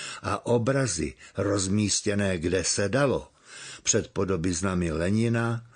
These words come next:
Stalina a Gottwalda nebylo úniku. Naštěstí nebyli ani učitelé té doby všichni ze stejného těsta.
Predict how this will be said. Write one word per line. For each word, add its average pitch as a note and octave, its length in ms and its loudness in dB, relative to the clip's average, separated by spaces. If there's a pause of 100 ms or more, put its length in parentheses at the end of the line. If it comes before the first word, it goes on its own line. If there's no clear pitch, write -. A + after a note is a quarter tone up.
Stalina G2 920 0
a D#2+ 180 -6
Gottwalda A#2 840 0 (340)
nebylo C3 600 2
úniku. D3 760 2 (1600)
Naštěstí D#3 600 2
nebyli C#3+ 360 4
ani C#3+ 220 2
učitelé C3 600 2
té B2 220 2
doby A2 480 2
všichni B2 520 0
ze A2 140 0
stejného A2+ 580 2
těsta. - 640 -2